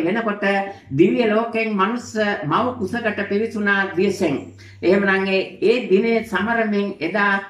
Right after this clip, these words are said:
එහෙමනම් ඊයේ දිනේදී උපන් දිනයක්. මොකද්ද සැබෑ උපන් දිනය? මනුස්ස ලෝකයේ පිරිසිඳගත්ත, මව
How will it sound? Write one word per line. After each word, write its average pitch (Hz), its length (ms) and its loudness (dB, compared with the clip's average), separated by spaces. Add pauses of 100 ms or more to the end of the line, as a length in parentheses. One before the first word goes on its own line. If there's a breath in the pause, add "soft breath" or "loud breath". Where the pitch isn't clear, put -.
(140)
එහෙමනම් 190 540 2
ඊයේ 196 440 0
දිනේදී 190 600 4
උපන් 185 420 -4
දිනයක්. 165 560 -2 (260 loud breath)
මොකද්ද 180 420 -4
සැබෑ 220 420 -8
උපන් 202 320 -8
දිනය? 196 220 -4 (100)
මනුස්ස 180 420 -6
ලෝකයේ 196 520 -6
පිරිසිඳගත්ත, 190 680 -6
මව 170 200 -6